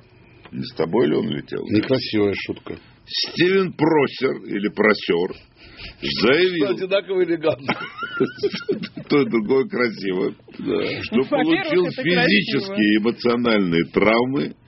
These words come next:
Speaker 1: из-за того, что сидел рядом с человеком, рост которого составлял один метр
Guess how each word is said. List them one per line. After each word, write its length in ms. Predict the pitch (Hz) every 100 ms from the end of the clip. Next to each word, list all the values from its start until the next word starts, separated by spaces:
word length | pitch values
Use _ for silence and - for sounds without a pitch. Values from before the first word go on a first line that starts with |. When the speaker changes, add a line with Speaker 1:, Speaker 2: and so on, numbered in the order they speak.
| - - -
Speaker 1:
из-за 280 | 107 110 117
того, 240 | 127 143
что 160 | 131 123
сидел 420 | 98 107 110 113
рядом 320 | 101 117 104 92
с 40 |
человеком, 720 | - 87 85 104 135 - 73 - - - -
рост 460 | 78 127 175 160 -
которого 460 | 104 - 87 71 71
составлял 600 | 90 92 - 104 98 80 -
один 460 | 101 120 113 104 92
метр 280 | 82 73